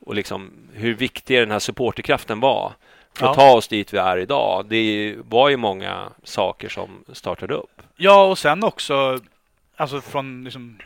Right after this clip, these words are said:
Speaker 2: klubbens officiella håll,
Speaker 1: Mm.
Speaker 2: eh, vi hade ju liksom aldrig varit där vi är idag om inte,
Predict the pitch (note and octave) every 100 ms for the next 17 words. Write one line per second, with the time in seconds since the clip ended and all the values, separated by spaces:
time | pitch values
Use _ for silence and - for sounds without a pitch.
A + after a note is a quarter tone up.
0 | - _ - D3 C#3 B2+ B2+ - E3+ F3+
1 | A3 C3+ A#2 A2+ A2+ - - B2+ A#2 A#2
2 | A#2 _ _ _ _ A2+ A2+ D3+ F3+ F#3+
3 | D#3 D3 B2 A#2 - _ _ _ _ _
4 | _ _ _ _ - D3 A2 A#2+ A3 A#3+
5 | G#2+ G#2+ A#2 G#2 - G#2+ G#2+ G#2 G#2 G#2
6 | G#2 G#2 - C3 C3+ A2+ _ - A#2 A2